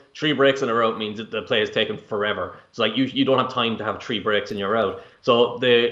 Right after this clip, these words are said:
idea i-, there is that Odell is in behind the back of the coverage and he's wide open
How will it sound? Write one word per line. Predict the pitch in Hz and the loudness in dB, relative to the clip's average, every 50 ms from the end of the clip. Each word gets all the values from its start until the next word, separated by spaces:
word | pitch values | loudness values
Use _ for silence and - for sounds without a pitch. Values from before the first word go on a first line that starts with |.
| - 120 | 0 0
idea | 127 123 117 143 147 143 | 0 2 4 6 6 6
i-, | 127 113 120 113 117 113 | 6 4 0 0 0 -2
there | 123 117 113 110 | -2 0 0 0
is | 107 110 110 | 0 -2 -2
that | 113 117 110 | -4 -4 -2
Odell | 120 120 120 120 120 117 | 0 2 2 2 2 2
is | 117 113 | -2 -4
in | 117 123 127 117 | -4 -6 -4 -4
behind | 113 107 - 123 120 120 117 110 | -4 -4 -2 -2 -2 -2 -2 -4
the | 107 | -2
back | 107 117 95 98 - - | -2 0 -2 -2 -2 -4
of | 117 110 107 - | -6 -6 -6 -6
the | - | -4
coverage | - 135 135 131 110 113 107 101 | 0 0 0 2 2 0 0 0
and | 107 104 | -2 -6
he's | 107 95 | -6 -6
wide | 98 117 113 107 | -2 0 2 2
open | 107 113 120 113 - 110 104 | 4 2 2 0 -2 -4 -4